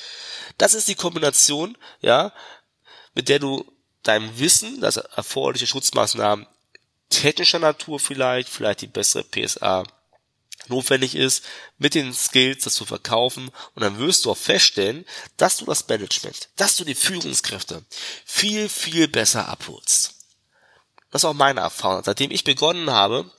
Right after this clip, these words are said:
mich mit dem Thema Kommunikation und Verkaufen zu beschäftigen, habe ich in meiner damaligen Rolle als Head of Field Safety Environment, ja, ganz anders die Person erreicht, ganz anders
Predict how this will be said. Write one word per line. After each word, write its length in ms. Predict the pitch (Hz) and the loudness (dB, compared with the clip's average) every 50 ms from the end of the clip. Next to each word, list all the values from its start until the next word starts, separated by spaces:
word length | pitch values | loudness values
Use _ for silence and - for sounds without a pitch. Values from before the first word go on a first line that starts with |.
| _ - - - _ - | _ -10 -10 -8 _ -4
mich 200 | 123 107 - - | -2 -2 -2 -4
mit 80 | 120 | -8
dem 160 | 117 110 113 | -8 -8 -4
Thema 300 | - - 120 117 117 110 | 0 0 2 2 0 -4
Kommunikation 800 | 117 - 185 190 185 170 156 147 - 139 123 - - 120 120 120 | -4 -2 -2 -2 -2 -4 -8 -4 -2 -2 0 0 -2 -2 -4 -6
und 60 | 113 | -6
Verkaufen 480 | - - 107 - - 117 117 107 101 98 | -6 -8 -4 0 2 2 2 2 -2 -6
zu 140 | - - 98 | -6 -6 -6
beschäftigen, 580 | 92 - - 98 98 - - 104 104 101 101 - - - - - - - - - _ - | -4 -4 -4 -6 -6 -10 -12 -12 -14 -14 -18 -18 -18 -18 -18 -18 -18 -20 -20 -20 _ -6
habe 200 | - 110 110 107 | -4 -4 -2 -2
ich 80 | - | -2
in 60 | 113 | 0
meiner 180 | 104 101 95 95 | 2 2 2 2
damaligen 580 | 98 107 117 143 160 160 131 107 98 98 95 95 | 4 4 4 4 4 2 2 0 0 -2 -6 -6
Rolle 320 | 90 95 95 98 101 - | -6 -4 -4 -2 -2 -2
als 380 | - - 92 95 90 - - - - - - _ | -2 0 0 0 -2 -4 -6 -6 -10 -18 -20 _
Head 220 | - - 131 131 - | -6 -4 -4 -2 -2
of 220 | - 117 107 98 | 0 0 0 0
Field 260 | - - - 120 113 | -2 -2 -2 -2 0
Safety 340 | - - - 110 104 - 107 | 0 2 2 0 0 -2 -6
Environment, 680 | 101 98 107 107 120 131 127 127 127 123 123 123 120 - - - - - - - - | -4 0 2 2 2 2 0 -2 -2 -4 -4 -6 -10 -14 -14 -16 -20 -20 -20 -14 -8
ja, 200 | - 104 110 113 110 _ _ _ _ _ _ _ _ _ _ _ _ _ _ _ _ _ _ _ | -4 -2 -2 -2 -4 _ _ _ _ _ _ _ _ _ _ _ _ _ _ _ _ _ _ _
ganz 360 | - 120 110 143 151 143 - | 0 0 0 0 0 0 0
anders 680 | - - 120 120 123 120 117 113 110 - - - - - - | 2 0 -2 0 0 2 2 2 4 2 0 -2 -6 -8 -8
die 80 | 120 | -6
Person 360 | - - 113 101 110 110 120 | -4 -2 -2 -2 -2 -2 -4
erreicht, 540 | 117 107 104 104 104 104 101 101 - - - _ _ _ _ - | -4 -4 -2 -2 -2 -2 -2 -4 -6 -8 -12 _ _ _ _ -2
ganz 340 | - 101 113 135 143 135 | 0 0 0 0 -2 -2
anders 540 | - - - 120 107 107 107 101 101 - - | -2 0 0 0 0 0 -2 -2 -2 -4 -6